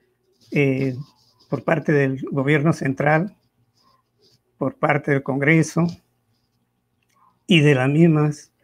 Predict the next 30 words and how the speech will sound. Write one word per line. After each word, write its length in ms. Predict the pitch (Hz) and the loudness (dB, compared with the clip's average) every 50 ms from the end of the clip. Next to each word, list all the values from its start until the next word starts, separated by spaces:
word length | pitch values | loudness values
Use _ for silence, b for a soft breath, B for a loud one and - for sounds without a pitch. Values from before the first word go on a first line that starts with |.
| b b b b b _ | b b b b b _
del 140 | _ 147 131 | _ 0 0
mismo 220 | 139 156 160 160 | 2 2 4 4
Ministerio 420 | 156 147 131 110 - 170 151 151 151 | 4 2 0 0 0 2 2 4 4
de 80 | 151 | 2
Educación 640 | 143 139 - 143 135 - 156 147 151 147 147 185 214 370 | 2 2 0 -4 -2 0 2 2 2 2 0 -2 -6 -6
y 60 | 220 147 | -2 -2
de 120 | 139 131 | 0 0
la 100 | 139 131 | 0 -2
sunedo. 440 | 131 - - 135 135 135 127 131 139 | -4 -4 -4 -2 -2 -2 -2 -4 -10
Entonces, 580 | - _ - 170 165 - 208 180 175 - _ _ _ _ | -6 _ 0 0 2 2 0 -2 -2 -6 _ _ _ _
toda 180 | - 214 247 214 | -4 0 2 4
una 160 | 196 190 165 | 4 4 4
cadena, 440 | - 185 180 175 180 156 135 123 123 | 4 4 6 6 6 4 4 0 -2
han 100 | 135 143 | -2 -2
habido 420 | 143 143 156 160 151 151 160 160 | 0 2 2 4 4 4 2 0
decretos 560 | 151 151 131 - - - 151 135 - - - | 0 -2 -6 -6 -6 -6 -8 -8 -6 -10 -12
supremos, 840 | - - _ _ - 190 190 180 170 165 165 160 156 160 151 - - _ _ _ _ _ _ _ _ _ _ | -12 -14 _ _ -6 0 2 4 4 4 4 4 2 0 -4 -6 -16 _ _ _ _ _ _ _ _ _ _
han 100 | 170 151 | -6 -4
habido 480 | 147 147 147 151 147 143 139 143 139 | -2 0 0 0 2 0 0 0 -2
decretos 540 | 139 135 135 - - 147 143 135 - 135 131 | -4 -6 -8 -8 -8 -8 -8 -4 -6 -6 -4
legislativos, 1160 | 131 135 135 - 160 151 175 175 175 - 220 202 190 190 185 170 175 175 170 160 - - _ b b b b b b _ _ | -6 -8 -6 -4 -2 -2 -2 -2 0 2 2 4 4 4 4 2 2 0 -2 -4 -8 -16 _ b b b b b b _ _
han 100 | - 156 | -8 -6
habido 720 | 151 151 147 151 151 151 151 147 147 143 135 139 139 143 | -4 -2 -2 0 0 2 2 2 2 2 0 0 -4 -4
reglamentos 920 | 135 139 147 151 147 151 165 175 196 190 170 - - 175 170 - - - _ _ _ _ _ _ - _ _ _ _ _ _ _ _ _ | -2 -2 -2 0 0 2 4 6 6 6 6 4 2 0 -2 -2 -6 -16 _ _ _ _ _ _ -20 _ _ _ _ _ _ _ _ _
que 320 | - - 175 147 139 135 | -12 -8 -6 -4 -4 -4
nosotros 440 | 131 139 143 - 180 165 - - - | -4 -6 -2 0 0 -2 0 0 0
hemos 220 | 160 165 170 147 | 2 2 2 0
tenido 380 | 156 151 147 156 160 156 156 151 | 0 0 2 4 4 4 2 0
que 120 | - 143 | -2 0
ir 300 | 147 156 160 180 202 - | 2 2 2 2 0 -6